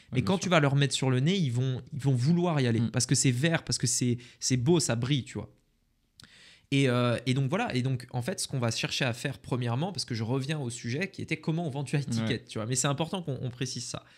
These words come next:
Speaker 1: Donc, première étape, ne pas créer des nouveaux produits qui répondent à des produits défaillants,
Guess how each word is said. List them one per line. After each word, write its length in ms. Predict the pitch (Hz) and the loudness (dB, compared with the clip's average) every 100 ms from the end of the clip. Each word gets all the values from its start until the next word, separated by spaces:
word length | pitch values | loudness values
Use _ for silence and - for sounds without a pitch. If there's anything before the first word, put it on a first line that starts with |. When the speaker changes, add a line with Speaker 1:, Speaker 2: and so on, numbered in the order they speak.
| - - - - | -20 -20 -16 0
Speaker 1:
Donc, 300 | 143 175 - | 4 4 0
première 380 | - 165 156 135 | 0 2 4 2
étape, 340 | 131 214 - - _ _ _ - _ | 0 -2 -4 -14 _ _ _ -20 _
ne 160 | 143 175 | 6 6
pas 240 | 175 190 | 6 0
créer 260 | 170 - 151 | -2 -2 -2
des 140 | 127 | 0
nouveaux 260 | 123 131 131 | 0 -2 -2
produits 580 | 123 135 123 131 190 190 - | -4 -2 -2 -2 -4 -8 -10
qui 140 | - 127 | -2 0
répondent 360 | 123 123 151 | 0 0 -2
à 80 | 117 | 0
des 100 | 110 | -2
produits 300 | - 135 120 | -2 -4 -2
défaillants, 520 | 120 117 110 127 202 | -4 -4 -2 -4 -6